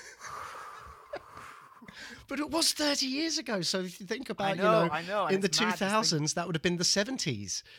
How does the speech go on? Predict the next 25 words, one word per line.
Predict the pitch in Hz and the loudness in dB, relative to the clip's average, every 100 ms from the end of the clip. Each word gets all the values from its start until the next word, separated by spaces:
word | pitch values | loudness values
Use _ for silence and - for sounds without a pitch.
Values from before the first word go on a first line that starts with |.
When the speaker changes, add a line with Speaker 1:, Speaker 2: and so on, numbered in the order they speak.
| - | -14
Speaker 1:
you | 143 143 | -6 0
Speaker 2:
Yeah. | - | 2
Speaker 1:
know? | 156 - 269 | 2 0 -2
Speaker 2:
<laughs> | 302 - - - 254 294 285 247 - | -10 -8 -14 -14 -20 -18 -18 -18 -14
It's, | 156 143 - | -12 -12 -10
it's | 180 165 - | -10 -10 -4
absolutely | 170 175 - 165 139 127 | -4 -4 -8 -12 -10 -8
nuts. | 135 127 117 - | -4 -4 -6 -14
Like, | 110 110 113 131 | -14 -14 -16 -20
and | 120 120 | -20 -20
yeah, | 143 123 92 | -20 -20 -16
I | 117 | -16
just, | 117 - 123 | -16 -18 -18
I, | 120 120 120 | -18 -18 -18
I'm | 120 | -18
not, | 120 _ - _ - - - _ _ - | -18 _ -20 _ -20 -20 -20 _ _ -20
it's, | 135 - - _ | -20 -20 -20 _
it's, | 123 _ _ | -20 _ _
it's | 139 - - | -20 -18 -18
horrible. | 120 104 107 117 _ - | -14 -14 -16 -20 _ -16
I | 123 | -16
don't | 123 117 | -14 -18
like | 113 | -20
being | 110 110 | -20 -20
old. | 113 | -20